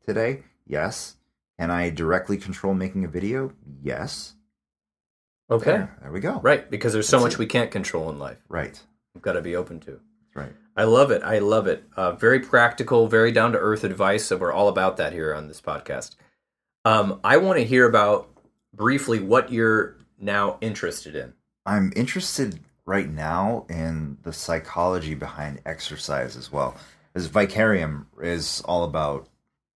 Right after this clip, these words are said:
Speaker 1: lifestyle medicine for the practical person, right?
Speaker 2: Mm-hmm.
Speaker 1: The, the, how do I eat healthy on a budget? How do I eat healthy when I don't have time? How do I, you know, all these things. Like, what are the things that I need to do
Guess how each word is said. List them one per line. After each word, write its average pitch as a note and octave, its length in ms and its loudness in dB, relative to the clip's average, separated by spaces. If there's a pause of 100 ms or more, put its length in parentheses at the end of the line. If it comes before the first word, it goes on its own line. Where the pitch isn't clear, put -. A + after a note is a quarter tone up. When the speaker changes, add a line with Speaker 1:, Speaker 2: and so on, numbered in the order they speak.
(220)
Speaker 1:
lifestyle E2 540 -2
medicine D2+ 640 -8 (140)
for B1+ 440 -10 (360)
the D2+ 80 -12
practical C#2+ 520 -6
person, - 480 -16 (160)
right? C2+ 260 -8 (140)
Speaker 2:
Mm-hmm. A#2 220 -6
Speaker 1:
The, F#3+ 180 -4 (480)
the, - 160 -14 (320)
how A#2 140 4
do A#2 160 4
I F2+ 240 2
eat G2 180 -4
healthy F2 400 -4
on D#2 140 -2
a D2+ 60 -4
budget? C#2 500 -8
How E2 160 -4
do D#2 180 -6
I D2+ 300 -6
eat D#2+ 180 -18
healthy D#2 280 -8
when D2+ 120 -8
I D2 80 -6
don't D2 220 -6
have C#2 160 -8
time? C2+ 400 -10
How C#2+ 120 -12
do C#2+ 180 -6
I, C2 140 -6
you G#2 120 -4
know, G2+ 100 0
all A#2 160 2
these A#2 220 -4
things. D#2+ 340 -6
Like, D2 120 -10
what G2 120 -2
are A2+ 60 -2
the F#2+ 80 -6
things F#2 260 -6
that D#2 100 -4
I D#2 100 -4
need D#2 180 -6
to C#2+ 80 -10
do D2 440 -6